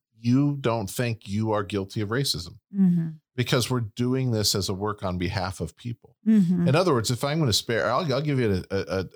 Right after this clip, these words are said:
Speaker 1: example of this. And, and we're gonna talk a lot about this in episode, whatever it is, the third one, the one on spiritual warfare, where I said it would be interesting.
Speaker 2: Yeah.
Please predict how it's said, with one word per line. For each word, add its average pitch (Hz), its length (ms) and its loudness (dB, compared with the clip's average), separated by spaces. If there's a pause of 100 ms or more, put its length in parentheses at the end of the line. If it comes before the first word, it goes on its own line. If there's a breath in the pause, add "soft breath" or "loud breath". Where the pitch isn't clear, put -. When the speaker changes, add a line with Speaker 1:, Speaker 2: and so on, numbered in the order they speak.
(100)
Speaker 1:
example 117 440 0
of 80 60 -2
this. - 220 -4 (380)
And, 127 120 4
and 135 220 2
we're 135 80 0
gonna 127 160 -2
talk 139 300 0
a 135 40 0
lot 120 160 2
about 107 300 0
this 101 260 0
in 98 380 0
episode, 110 1200 0 (1300)
whatever 120 340 4
it 107 60 2
is, 92 180 2
the 107 100 -4
third 151 320 0
one, 107 140 2
the 104 60 2
one 123 140 0
on 110 160 0
spiritual 127 440 -2
warfare, 113 340 0
where 104 100 2
I 95 40 0
said 107 180 -2
it 104 40 0
would 92 120 -2
be 95 120 0
interesting. 117 420 -2 (720)
Speaker 2:
Yeah. 214 320 0